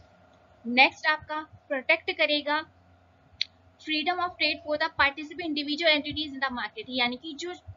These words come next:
participants हैं, यानी कि जो participate करना चाह रहे हैं, जो existing company हैं, उनके trade में उन्हें beat करना चाह रहे हैं,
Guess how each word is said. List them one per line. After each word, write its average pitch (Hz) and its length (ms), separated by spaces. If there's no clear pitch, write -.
participants 294 840
हैं, 202 200
यानी 226 220
कि 254 80
जो 285 120
participate 277 640
करना 277 340
चाह 262 220
रहे 208 320
हैं, 277 180
जो 269 360
existing 269 540
company 254 460
हैं, 226 280
उनके 294 640
trade 311 240
में 240 320
उन्हें 269 200
beat 294 240
करना 240 320
चाह 233 220
रहे 220 140
हैं, 208 460